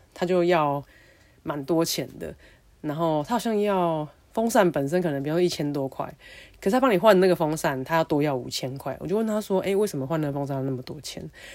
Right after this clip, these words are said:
他说：“哦，因为你这个高楼层啊，他要高空作业，他要收一些危险费用这样。”我也可以理解，我可以理解他要这样收，他的要求这样，因为确实有风险。可是我后来决定不要换，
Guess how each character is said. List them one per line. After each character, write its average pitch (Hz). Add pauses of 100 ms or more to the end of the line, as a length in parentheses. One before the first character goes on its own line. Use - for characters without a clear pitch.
(180)
他 277
说 294
：“哦， 262
因 277
为 285
你 180
这 175
个 208
高 180
楼 147
层 143
啊， -
他 185
要 185
高 165
空 160
作 147
业， 139
他 147
要 143
收 151
一 -
些 160
危 139
险 131
费 135
用 123
这 131
样。” - (800)
我 226
也 214
可 175
以 160
理 135
解， - (720)
我 160
可 180
以 185
理 156
解 139
他 147
要 147
这 143
样 135
收， 131
他 156
的 147
要 139
求 -
这 139
样， 131
因 151
为 165
确 185
实 -
有 131
风 135
险。 - (160)
可 175
是 208
我 185
后 170
来 143
决 135
定 151
不 135
要 131
换， 131